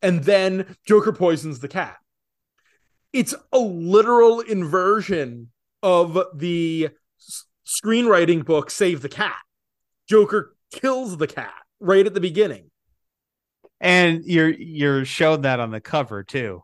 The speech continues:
Speaker 1: Mm-hmm. And then he doesn't tell Melvin. You later see Melvin looking for his cat, and it's like, it breaks your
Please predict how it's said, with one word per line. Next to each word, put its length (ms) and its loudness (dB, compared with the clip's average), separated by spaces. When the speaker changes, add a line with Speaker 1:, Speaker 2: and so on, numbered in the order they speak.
Speaker 1:
Mm-hmm. 240 -8
And 200 0
then 420 -4
he 100 -6
doesn't 260 -2
tell 240 -6
Melvin. 400 -8
You 80 -4
later 260 0
see 220 -8
Melvin 440 -2
looking 480 -6
for 180 -6
his 200 -12
cat, 540 -6
and 100 -12
it's 200 -14
like, 360 -2
it 240 -4
breaks 560 -4
your 100 -6